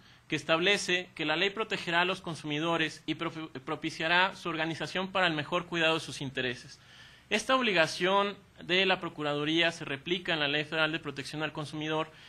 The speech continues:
y obliga a la Procuraduría a establecer mecanismos de organización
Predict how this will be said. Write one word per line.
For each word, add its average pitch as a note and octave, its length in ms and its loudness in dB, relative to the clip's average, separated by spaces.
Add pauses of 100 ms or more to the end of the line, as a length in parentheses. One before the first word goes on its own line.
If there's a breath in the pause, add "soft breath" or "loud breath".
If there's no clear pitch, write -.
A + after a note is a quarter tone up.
(180 loud breath)
y G#3 300 4
obliga F#3 680 4
a D#3+ 60 4
la D#3+ 120 0
Procuraduría E3 520 2
a - 20 6
establecer F3 560 0
mecanismos F3+ 800 -2
de D3+ 60 -4
organización D3+ 760 -2